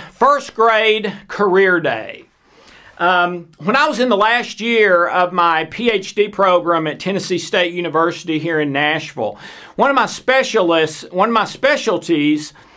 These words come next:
was psychometrics, which is the creation and administering of tests, all right? So part of my internship was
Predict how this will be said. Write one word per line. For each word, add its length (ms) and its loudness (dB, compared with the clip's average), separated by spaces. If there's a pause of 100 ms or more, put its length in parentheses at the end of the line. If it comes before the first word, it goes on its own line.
(380)
was 500 2
psychometrics, 1400 -2
which 240 0
is 240 2
the 180 2
creation 1000 0
and 680 -2
administering 1200 -2 (320)
of 480 0
tests, 720 -4 (320)
all 120 0
right? 380 0 (360)
So 420 2
part 400 0
of 140 -4
my 240 2
internship 1120 0 (500)
was 520 2